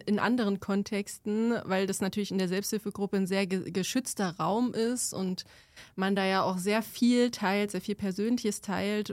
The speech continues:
und wir uns aus einem ganz anderen Kontext kannten, ähm, war das erstmal auf jeden Fall irgendwie auch so ein kleiner <laughs> Schock,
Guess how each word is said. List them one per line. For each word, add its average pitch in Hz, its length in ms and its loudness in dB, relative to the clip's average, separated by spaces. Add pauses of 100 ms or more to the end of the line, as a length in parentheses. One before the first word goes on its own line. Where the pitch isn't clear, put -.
und 185 440 0
wir 202 140 0
uns 202 100 0
aus 170 140 -6
einem 180 120 -4
ganz 175 200 0
anderen 190 320 0
Kontext 202 560 -4
kannten, 190 720 -4
ähm, 190 640 0 (180)
war 190 140 0
das 185 140 -2
erstmal 190 480 2
auf 170 160 0
jeden 208 180 0
Fall 185 160 -2
irgendwie 185 320 -2
auch 180 100 0
so - 120 -4
ein 202 60 2
kleiner 202 380 2
<laughs> - 60 -4
Schock, - 480 0